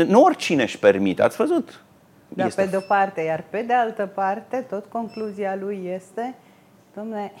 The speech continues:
Speaker 2: e mai bine să mor că-ți găsești liniștea."
Speaker 1: Dacă te duci în locul celor fără de mormânt.
Speaker 2: Fără de mormânt,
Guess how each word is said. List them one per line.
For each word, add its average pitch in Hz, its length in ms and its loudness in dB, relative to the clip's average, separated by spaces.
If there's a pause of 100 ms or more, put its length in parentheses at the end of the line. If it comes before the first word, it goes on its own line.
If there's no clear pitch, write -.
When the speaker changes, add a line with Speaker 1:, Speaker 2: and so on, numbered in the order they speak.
(140)
Speaker 2:
e 196 60 -10
mai 196 240 -12
bine 214 340 -16
să 185 80 -12 (100)
mor 190 140 -14 (100)
că-ți 180 200 -12
găsești 185 420 -16
liniștea." 151 640 -18 (220)
Speaker 1:
Dacă 147 460 6 (840)
te 110 140 0
duci 117 420 -4 (420)
în 107 120 -6
locul 107 240 -2
celor 104 260 0
fără 101 300 -4
de 90 160 -6
mormânt. 90 440 -8
Speaker 2:
Fără 170 280 -12
de 139 140 -12
mormânt, 120 340 -18